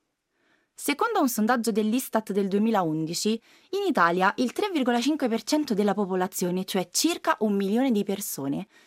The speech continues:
si riconosce nell'orientamento omosessuale. Un analogo sondaggio dell'Ipsos del duemilaventitré ha rivelato che in Svizzera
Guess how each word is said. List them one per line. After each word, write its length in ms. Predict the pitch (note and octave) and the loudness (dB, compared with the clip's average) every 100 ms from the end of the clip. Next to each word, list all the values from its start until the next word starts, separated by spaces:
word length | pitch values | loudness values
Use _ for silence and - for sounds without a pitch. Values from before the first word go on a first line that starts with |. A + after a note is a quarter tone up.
| _ | _
si 180 | - C#4 | -2 0
riconosce 640 | D4 E4+ B3+ A#3+ - G4+ | 2 2 2 2 -2 -2
nell'orientamento 800 | D4+ D#4 E4+ F#4+ G4 C4+ E3+ F#3+ - | 0 0 0 -2 0 0 0 -4 -2
omosessuale. 760 | G3 E3+ F3+ - D#3+ C#3+ E3 - _ _ _ _ _ _ _ _ _ _ _ _ _ - | -4 -4 -8 -8 -6 -8 -10 -16 _ _ _ _ _ _ _ _ _ _ _ _ _ -2
Un 120 | A#3+ | 2
analogo 400 | B3 D#4+ F#4 C4+ | 4 4 4 0
sondaggio 440 | A#3+ A3 A#3 A#3+ | 2 4 4 2
dell'Ipsos 640 | G3+ F#3+ G3 G3+ - G3 | 0 -2 -2 -4 -6 -6
del 160 | F3 F#3 | -4 -4
duemilaventitré 960 | E3+ F3+ G#3+ E3+ E3 - - D3 D#3+ A#3+ _ _ - | -2 0 0 0 -4 -6 -4 -2 -2 -4 _ _ 0
ha 100 | A#3 | 2
rivelato 480 | D4 F#4+ G#3+ F3+ | 2 2 0 0
che 200 | G3 F3+ A3 | -2 -2 -2
in 120 | A3 | -2
Svizzera 640 | - E3+ E3+ - F#3+ B3+ | -4 -8 -8 -2 4 4